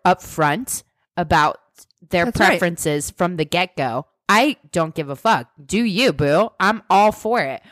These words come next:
Speaker 1: But if someone's gonna spring that on you, it's like, I don't know. It just, it makes it feel shady. It makes it feel weird.
Speaker 2: Yep.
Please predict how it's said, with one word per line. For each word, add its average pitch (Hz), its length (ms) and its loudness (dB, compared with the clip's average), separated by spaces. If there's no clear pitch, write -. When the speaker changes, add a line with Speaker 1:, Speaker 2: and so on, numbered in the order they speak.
Speaker 1:
But 190 120 0
if 180 60 -2
someone's 220 340 -6
gonna 220 180 -6
spring 208 500 -6
that 160 320 0
on 220 300 2
you, 147 360 -2
it's 180 260 -2
like, 175 320 2
I 254 120 -2
don't 262 160 -2
know. 247 160 6
It 175 100 0
just, - 380 -6
it 208 140 -2
makes 208 400 0
it 233 140 0
feel 196 400 2
shady. 165 500 0
It - 100 -10
makes 180 320 -4
it - 200 -6
feel 175 260 2
weird. 147 480 -4
Speaker 2:
Yep. 180 180 -4